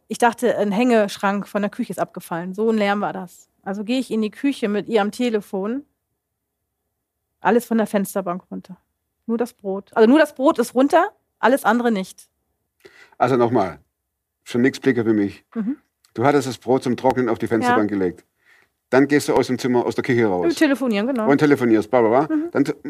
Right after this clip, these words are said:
Speaker 2: dann hörst du einen Schlag, dass du dachtest,
Speaker 1: Wie
Speaker 2: jetzt kommt,
Speaker 1: Schrank runterfallen,
Speaker 2: jetzt
Speaker 1: ja,
Speaker 2: kommt,
Speaker 1: laut.
Speaker 2: jetzt kommt der, jetzt kommt der Küchenschrank runter.
Speaker 1: Ja, sie hat's am Telefon auch
Speaker 2: Du
Speaker 1: gehört.
Speaker 2: rennst, du rennst in die Küche
Speaker 1: Ja.
Speaker 2: und da ist alles in Ordnung, nur das Brot, das eben noch auf der
Speaker 1: Ja.
Speaker 2: Fensterbank lag,
Speaker 1: Ja.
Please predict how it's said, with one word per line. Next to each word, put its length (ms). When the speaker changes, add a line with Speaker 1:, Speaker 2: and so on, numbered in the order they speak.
Speaker 2:
dann 140
hörst 180
du 60
einen 80
Schlag, 560
dass 160
du 80
dachtest, 480
Speaker 1:
Wie 220
Speaker 2:
jetzt 100
kommt, 140
Speaker 1:
Schrank 200
runterfallen, 460
Speaker 2:
jetzt 120
Speaker 1:
ja, 40
Speaker 2:
kommt, 120
Speaker 1:
laut. 180
Speaker 2:
jetzt 160
kommt 180
der, 220
jetzt 120
kommt 200
der 180
Küchenschrank 460
runter. 260
Speaker 1:
Ja, 200
sie 100
hat's 100
am 120
Telefon 340
auch 60
Speaker 2:
Du 100
Speaker 1:
gehört. 180
Speaker 2:
rennst, 460
du 140
rennst 320
in 100
die 100
Küche 460
Speaker 1:
Ja. 180
Speaker 2:
und 200
da 100
ist 160
alles 260
in 80
Ordnung, 380
nur 140
das 140
Brot, 460
das 160
eben 300
noch 120
auf 200
der 80
Speaker 1:
Ja. 80
Speaker 2:
Fensterbank 380
lag, 260
Speaker 1:
Ja. 100